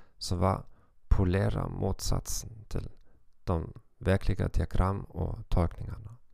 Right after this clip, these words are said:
De andra hälften av deltagarna fick sina riktiga diagram och tolkningar. Då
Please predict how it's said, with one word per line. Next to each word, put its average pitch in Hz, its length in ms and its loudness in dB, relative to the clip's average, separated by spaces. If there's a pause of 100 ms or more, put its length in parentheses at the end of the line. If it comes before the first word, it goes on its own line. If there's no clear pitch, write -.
(2250)
De 104 160 0
andra 143 220 2
hälften 110 420 2
av - 200 -2
deltagarna 107 720 0
fick - 260 -6
sina 87 280 0
riktiga - 540 -2
diagram 85 520 0
och - 360 -6 (360)
tolkningar. - 460 0 (1800)
Då 131 240 2